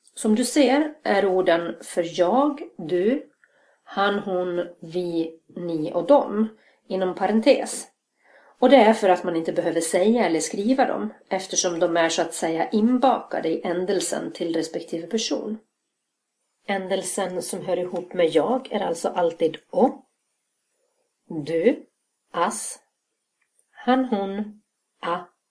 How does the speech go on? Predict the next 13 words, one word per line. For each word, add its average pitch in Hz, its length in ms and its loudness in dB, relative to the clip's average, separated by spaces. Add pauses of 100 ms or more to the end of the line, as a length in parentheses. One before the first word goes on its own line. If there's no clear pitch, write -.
(1040)
Vi, 160 440 -8 (360)
amos. 156 640 -2 (760)
Ni, 165 480 -2 (300)
ais. - 580 -4 (720)
Och 170 200 -2
dom, - 340 0 (380)
an. 139 320 -8 (1120)
Så - 140 0
jag 254 280 4
pratar 277 600 4
heter 190 320 -2
alltså - 360 -2
hablo. 208 540 4